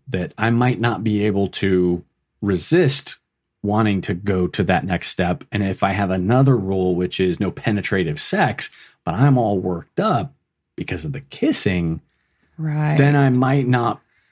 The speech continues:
Speaker 1: I might, it might be rougher. It might be harder for me to hold back.
Speaker 2: Right. Right. And then, of course, the intimacy and vulnerability of being in someone's face
Speaker 1: Yes.
Speaker 2: and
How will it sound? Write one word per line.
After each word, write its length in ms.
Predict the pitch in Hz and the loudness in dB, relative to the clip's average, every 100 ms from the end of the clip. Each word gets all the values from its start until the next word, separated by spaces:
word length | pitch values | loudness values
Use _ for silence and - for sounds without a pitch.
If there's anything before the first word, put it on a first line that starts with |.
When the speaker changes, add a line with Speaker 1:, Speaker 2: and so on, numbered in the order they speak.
| _ _ | _ _
Speaker 1:
I 100 | - | 0
might, 300 | 127 127 120 | 4 4 2
it 100 | 127 156 | 2 4
might 200 | 143 101 | 2 2
be 120 | 104 | 0
rougher. 600 | 90 101 98 - 87 82 | 0 0 0 0 -2 -2
It 180 | 117 107 | -2 0
might 220 | 110 98 | 0 0
be 80 | 98 | -2
harder 460 | - 107 110 104 | 0 2 2 0
for 140 | 90 92 | 0 0
me 160 | 90 87 | 2 0
to 60 | |
hold 300 | 82 82 78 | -2 -4 -4
back. 440 | - 78 - - - - _ _ - | -4 -6 -8 -16 -20 -20 _ _ -6
Speaker 2:
Right. 580 | 147 113 - - - - _ _ _ _ _ - | -4 -4 -8 -12 -14 -16 _ _ _ _ _ -6
Right. 560 | 139 101 90 - - - _ _ _ _ _ - - - _ _ _ | -4 -2 -6 -14 -20 -20 _ _ _ _ _ -20 -20 -20 _ _ _
And 360 | - 285 254 202 - | 2 4 4 0 0
then, 240 | 196 190 | 2 2
of 140 | 180 | 0
course, 300 | - 135 135 | -2 -2 -2
the 240 | - 143 - | -2 -6 -2
intimacy 840 | 151 139 - 143 139 - 151 151 | -2 -2 -4 -4 -4 -8 -8 -8
and 120 | 143 | -10
vulnerability 1000 | 135 143 139 139 147 160 226 226 208 190 | -6 -2 0 0 0 0 2 2 2 2
of 220 | 180 151 - | 0 -2 -6
being 300 | 135 131 139 _ | -8 -8 -12 _
in 500 | - 208 196 190 190 | 0 2 2 2 0
someone's 580 | 190 - 170 175 185 185 | -2 -6 -4 -2 -2 -4
face 580 | - 156 151 147 151 147 | -6 -2 0 0 0 -2
Speaker 1:
Yes. 480 | 147 165 - - - | -2 -4 -4 -4 -4
Speaker 2:
and 640 | 143 151 156 160 156 143 | -4 -4 -2 -2 -2 -4